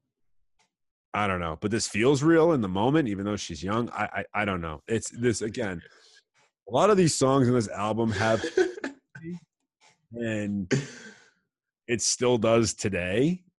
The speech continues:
Speaker 1: It's just a strange, it's a strange album, man. Some of these, some of these
Speaker 2: It's a
Speaker 1: songs.
Speaker 2: strange album, but it's a necessary album. 'Cause,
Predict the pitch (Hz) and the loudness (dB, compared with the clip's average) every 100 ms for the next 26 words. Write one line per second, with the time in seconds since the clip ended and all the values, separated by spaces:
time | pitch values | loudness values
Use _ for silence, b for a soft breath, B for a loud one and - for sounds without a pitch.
0 | _ _ _ _ _ _ - 113 - 165 | _ _ _ _ _ _ -8 -6 -4 -4
1 | - 101 - - 98 95 - 127 127 - | -2 -4 -6 -6 -6 -6 -4 -6 -4 -6
2 | - 95 95 95 87 87 90 80 80 78 | -6 -4 -4 -4 -2 -2 -4 -6 -12 -12
3 | 76 - 90 85 78 104 101 95 131 180 | -12 -10 -8 -8 -8 -6 -6 -4 -2 0
4 | 170 - 165 185 196 - - 139 185 220 | 0 2 2 4 2 2 -2 0 2 4
5 | 185 151 110 95 117 143 160 160 120 123 | 4 2 0 0 2 2 2 0 0 0
6 | 160 170 139 143 135 123 117 139 135 98 | -2 -2 -2 0 2 0 -2 -4 -2 -4
7 | 85 87 _ _ _ _ - 190 147 | -6 -18 _ _ _ _ -2 0 0